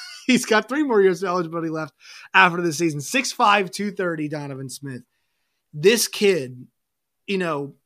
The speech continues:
I was actually talking about this today with somebody else. If you took Tyler Shuck, who's on the roster fighting for the job, if you took Donovan Smith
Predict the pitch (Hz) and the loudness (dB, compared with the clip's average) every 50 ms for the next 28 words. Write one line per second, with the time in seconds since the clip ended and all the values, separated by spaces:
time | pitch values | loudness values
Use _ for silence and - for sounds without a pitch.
0 | _ _ - 185 190 175 208 202 185 190 175 190 185 180 190 175 147 - 170 165 | _ _ -2 -2 -2 -2 -2 -6 -6 -6 -6 -6 -4 -4 -6 -8 -8 -8 -8 -8
1 | 165 156 143 151 151 147 147 143 139 135 131 127 - - _ _ _ _ _ _ | -8 -8 -8 -8 -10 -10 -8 -10 -10 -12 -12 -14 -16 -20 _ _ _ _ _ _
2 | _ - 196 180 165 175 220 277 247 - 349 359 370 - - - 196 190 208 220 | _ 0 2 2 2 2 -2 -2 -2 -2 -4 -4 -4 -8 -6 -2 -2 0 0 0
3 | 240 226 214 - 185 165 175 185 - - 170 170 165 151 - 156 160 165 165 160 | -2 -2 -2 -2 -2 -2 -4 -4 -6 -4 -4 -4 -4 -4 -6 -6 -6 -6 -4 -6
4 | 156 151 147 156 143 - 165 151 - 147 147 147 147 147 160 156 139 143 123 120 | -6 -6 -6 -6 -8 -8 -10 -10 -8 -8 -8 -8 -8 -10 -10 -10 -10 -10 -12 -12
5 | 123 123 139 - _ _ _ _ _ _ _ _ _ 185 196 185 175 208 226 - | -14 -16 -18 -20 _ _ _ _ _ _ _ _ _ 4 4 4 4 2 0 0
6 | 247 233 170 185 185 185 190 185 185 180 - - 156 143 135 131 - _ | -2 -2 2 4 4 4 4 2 0 -4 -4 -6 -8 -10 -10 -12 -16 _